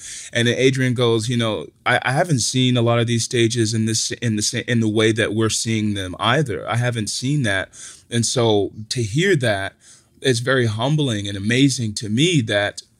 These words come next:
a virtual nobody is, you know, somehow elevating the career of someone who's been doing it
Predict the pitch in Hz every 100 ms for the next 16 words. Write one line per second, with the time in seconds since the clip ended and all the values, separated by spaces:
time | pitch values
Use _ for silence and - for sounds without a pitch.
0 | _ 127 127 120 143 147 131 117 110 101
1 | - 110 143 175 135 107 104 104 101 -
2 | - - 131 123 107 104 - 139 127 123
3 | 117 - 120 123 117 117 117 110 107 -
4 | - - 135 - 131 139 131 117 - 123
5 | 120 117 113 104 110 104 113 123 127 110
6 | 98 92 -